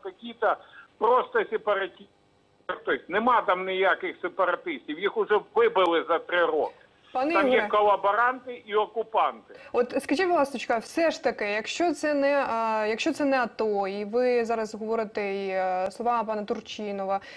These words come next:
Speaker 2: якщо це, е, не війна, як, е, що це може бути, наприклад, який варіант, е, а, запровадження, наприклад, там, е, з-, воєнного стану в окремих регіонах, це буде виходом чи ні?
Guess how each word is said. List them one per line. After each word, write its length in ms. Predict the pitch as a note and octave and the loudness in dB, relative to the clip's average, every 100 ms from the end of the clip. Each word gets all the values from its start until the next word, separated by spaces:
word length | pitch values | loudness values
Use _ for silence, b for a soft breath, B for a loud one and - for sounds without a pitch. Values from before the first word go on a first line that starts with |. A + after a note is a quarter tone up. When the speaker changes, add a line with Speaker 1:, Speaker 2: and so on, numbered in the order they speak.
| B | B
Speaker 2:
якщо 340 | G#3 G#3 E4 | -6 -2 -2
це, 320 | D4 D#4 D4 C4+ | 0 0 0 0
е, 380 | A#3+ A#3+ A#3+ A#3+ | 0 0 0 0
не 180 | A#3+ C#4 | 0 2
війна, 440 | C4+ C4 A3+ G3 G3 | 2 2 2 0 -2
як, 440 | G3 A#3+ E4+ F4 - | -2 0 0 0 2
е, 420 | C4+ A#3+ - A#3 | 2 2 0 -4
що 180 | - E4 | -2 -2
це 140 | - | 0
може 240 | C#4+ C4+ C4+ | 0 2 0
бути, 300 | A3 A#3+ G#3 | 0 -2 -2
наприклад, 380 | G3+ A3 G#3 G3+ | -4 -4 -4 -4
який 480 | A3+ A#3 - D#4+ B3+ | -4 -2 0 0 2
варіант, 580 | A3 A#3+ D#4+ E4+ C#4+ | 0 0 0 0 0
е, 300 | B3+ A3+ G#3+ G#3+ B B | 2 2 0 -2 B B
а, 160 | G#3 G#3 | -2 0
запровадження, 640 | G#3 B3 B3 C4+ B3 A3 G#3+ | -2 0 2 2 0 -2 -2
наприклад, 400 | A3+ A#3 B3 A3+ | -2 0 0 0
там, 280 | G#3 F#3+ F#3+ | -4 -4 -4
е, 120 | G#3 | -4
з-, 220 | G#3 - G#3 | -4 -4 -2
воєнного 460 | A3+ C4+ C#4 A#3+ | 0 2 2 0
стану 480 | A#3 - A#3 G3+ F#3+ | -4 -2 0 0 -2
в 80 | F#3+ | -4
окремих 380 | G3+ B3+ B3 B3 | 0 2 2 0
регіонах, 540 | A#3 A#3 A3+ F#3 G3 | -2 2 2 0 -2
це 120 | - | -2
буде 300 | G#3 F4+ F#4 | 0 0 0
виходом 520 | B3 A3+ G#3 G3 F#3 | 0 0 -2 -6 -8
чи 140 | G3 C4+ | -6 -2
ні? 280 | B3+ F3+ | -2 -4